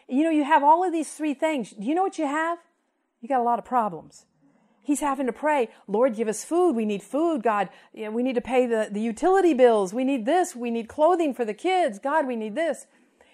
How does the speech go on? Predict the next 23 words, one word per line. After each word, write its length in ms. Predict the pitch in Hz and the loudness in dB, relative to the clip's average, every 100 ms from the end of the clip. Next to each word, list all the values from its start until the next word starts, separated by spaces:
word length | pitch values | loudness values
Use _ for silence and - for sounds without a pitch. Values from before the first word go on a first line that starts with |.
| _ | _
And 140 | - 311 | -2 -2
his 180 | 269 240 | -2 -8
worship 540 | 226 339 440 - 370 - | -2 2 2 0 -6 -6
times 560 | 247 226 220 220 - - | -6 -4 -6 -8 -12 -8
that 140 | 262 | -4
had 160 | 247 240 | -2 -2
been 180 | 254 240 | -2 -4
so 340 | - 311 370 | -2 2 4
beautiful, 720 | 302 294 349 320 - 190 170 - _ _ _ _ _ - | 4 4 4 0 -2 -12 -12 -18 _ _ _ _ _ -6
where 100 | 262 | -4
he 100 | 311 | -2
just 220 | 349 - | -2 -4
really 540 | 262 339 370 392 349 | -2 2 2 2 0
was 180 | 277 240 | -2 -4
experiencing 1200 | 254 - - - 320 349 311 285 277 247 - 247 - | -8 -10 -12 -6 -4 -2 -6 -4 -4 -4 -8 -14 -10
a 140 | 247 | -8
love 280 | 262 294 320 | -2 0 2
relationship 600 | 320 269 269 247 - 247 | 0 -2 -2 -6 -6 -4
with 180 | 226 180 | -4 -2
God, 420 | 220 233 208 175 - _ _ _ _ - | 2 2 2 -2 -8 _ _ _ _ -10
became 400 | 240 226 254 254 | -10 -8 -6 -4
a 60 | 202 | -6
drudgery 720 | 180 262 233 208 185 160 | -6 -6 -6 -6 -8 -10